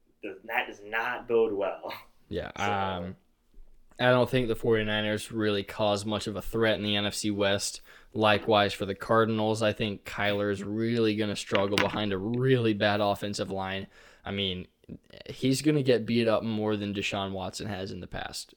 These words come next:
Speaker 1: Oh, yeah. I mean, the only way he doesn't if he just, you know, like, sacks the play and just, like, goes down.
Speaker 2: Yeah.
Speaker 1: And, like, and he doesn't try to extend it.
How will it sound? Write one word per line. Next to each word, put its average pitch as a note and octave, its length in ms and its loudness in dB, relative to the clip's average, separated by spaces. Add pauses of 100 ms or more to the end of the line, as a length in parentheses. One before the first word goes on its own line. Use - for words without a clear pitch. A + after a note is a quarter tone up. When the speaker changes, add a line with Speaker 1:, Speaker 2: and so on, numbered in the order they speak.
(100)
Speaker 1:
Oh, D#3+ 140 6
yeah. C#3 220 2 (520)
I C#3 80 2
mean, C3+ 200 0
the C3+ 120 -4
only D3+ 240 2
way D3+ 200 4
he B2+ 100 -12
doesn't A2+ 400 -4
if G#2+ 80 -6
he A2+ 120 -10
just, A2 320 -10 (140)
you G#2 120 -8
know, F2+ 140 -8
like, F#2 140 -10
sacks - 440 0
the - 80 -6
play G#2 400 0
and F2+ 80 -10
just, F#2 160 -10
like, F#2+ 260 -10
goes G2+ 320 -2
down. F#2+ 280 -6 (280)
Speaker 2:
Yeah. - 260 -8
Speaker 1:
And, A2 200 -8
like, A2 140 -4
and A2+ 200 -4
he A2 60 -6
doesn't G#2 220 0
try F#2+ 220 -4
to E2 80 -12
extend G2+ 400 -8
it. - 200 -18